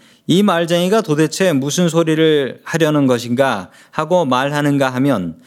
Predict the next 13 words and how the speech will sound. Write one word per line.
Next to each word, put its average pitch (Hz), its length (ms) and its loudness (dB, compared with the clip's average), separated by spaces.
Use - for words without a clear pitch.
또 208 100 2
몇몇 175 340 2
사람은 151 640 -2
'그는 165 540 0
외국 170 420 0
신들을 180 560 0
선전하는 170 640 -2
사람인 156 500 -2
것 143 300 -4
같다.' 123 640 -4
하고 151 500 -2
말하기도 147 640 0
하였다. 120 600 -2